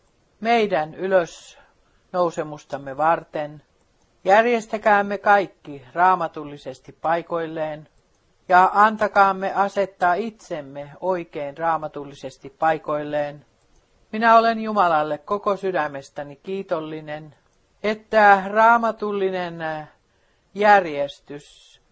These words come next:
seurakuntaan asetetaan paikoilleen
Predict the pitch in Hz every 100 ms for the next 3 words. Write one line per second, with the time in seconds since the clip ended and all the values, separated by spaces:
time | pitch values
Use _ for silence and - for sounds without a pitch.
0 | _ _ _ _ _ - 214 208 170 151
1 | 156 147 147 135 135 131 131 - 165 -
2 | 170 143 - 135 127 139 156 165 175 185
3 | 175 160 156 151 156 156